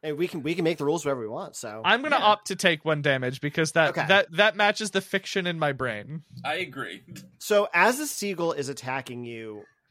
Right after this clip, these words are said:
Speaker 2: Yarr!
Speaker 1: Unicorn, Unicorn, like, kind of rips off this, like, nice outer layer of, like,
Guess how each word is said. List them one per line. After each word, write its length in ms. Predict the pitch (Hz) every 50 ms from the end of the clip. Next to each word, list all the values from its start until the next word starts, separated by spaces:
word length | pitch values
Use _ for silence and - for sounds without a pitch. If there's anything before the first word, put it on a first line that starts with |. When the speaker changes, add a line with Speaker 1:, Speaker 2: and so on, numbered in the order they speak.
| _ _
Speaker 2:
Yarr! 760 | 117 - 208 233 247 240 240 233 226 214 208 196 185 170 160 156
Speaker 1:
Unicorn, 220 | 165 139 120 110 101 _ _ _ _ _
Unicorn, 680 | 147 156 214 262 294 254 269 254 233 214 202 196 185 170 -
like, 340 | 156 160 151 147 139 139 - _ _ _ _ _ _ _ _ _ _ _ _ _ _ _ _ _ _ _ _ _ -
kind 160 | - 208 202
of 260 | 185 156 127 123 127
rips 280 | 175 214 233 220 - -
off 380 | - 180 175 170 170 160 - -
this, 220 | 151 156 147 -
like, 260 | 156 143 131 - -
nice 380 | 151 147 147 143 156 165 151 - -
outer 260 | 151 156 156 156 151 147
layer 400 | 139 139 139 139 143 143 143 151
of, 340 | - 143 139 135 127 120
like, 420 | 127 135 131 127 127 127 120 -